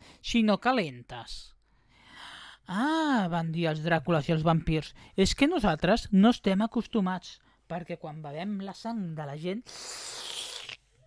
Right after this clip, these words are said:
ho fem directament sense mirar la temperatura. I saps què? Que es van esperar una estona. I quan ja estaven ben calentetes, les van començar a tastar. «Oh,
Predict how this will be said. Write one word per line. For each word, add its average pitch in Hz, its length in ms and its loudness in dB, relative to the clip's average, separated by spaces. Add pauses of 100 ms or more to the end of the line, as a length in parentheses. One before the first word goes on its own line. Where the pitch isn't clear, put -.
(160)
ho - 120 6
fem 185 320 8
directament 220 800 6
sense 214 420 0
mirar 202 300 -2
la 214 80 -6
temperatura. 220 760 10 (800)
I 170 80 0
saps - 340 0
què? 285 160 8 (1080)
Que 185 120 0
es - 100 0
van 190 160 4
esperar 196 320 4
una 196 140 4
estona. 170 360 0 (680)
I 185 140 4
quan 175 200 4
ja 214 80 6
estaven 220 400 4
ben 208 240 6
calentetes, 214 720 0 (400)
les 180 240 -6
van 226 240 -4
començar 196 520 6
a - 80 -6
tastar. 143 360 -4 (1300)
«Oh, 311 460 6